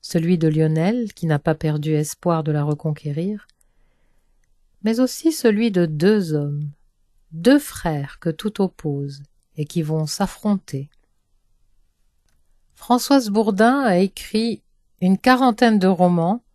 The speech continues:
dont quatre ont été portés à l'écran. Son univers romanesque prend sa source dans les histoires de famille, les secrets et les passions.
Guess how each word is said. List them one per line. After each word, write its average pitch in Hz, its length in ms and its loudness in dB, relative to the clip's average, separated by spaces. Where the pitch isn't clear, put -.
dont 190 300 2
quatre 220 500 0
ont 190 100 0
été 190 320 0
portés 185 460 -2
à 180 80 4
l'écran. 151 460 -4
Son 180 320 2
univers 185 520 4
romanesque 185 720 2
prend - 200 -2
sa 190 200 0
source - 520 -4
dans 175 140 2
les 180 260 2
histoires 180 300 0
de 165 100 0
famille, 160 580 -2
les 175 100 0
secrets 170 600 -2
et 175 60 -2
les 160 100 -2
passions. 151 580 -8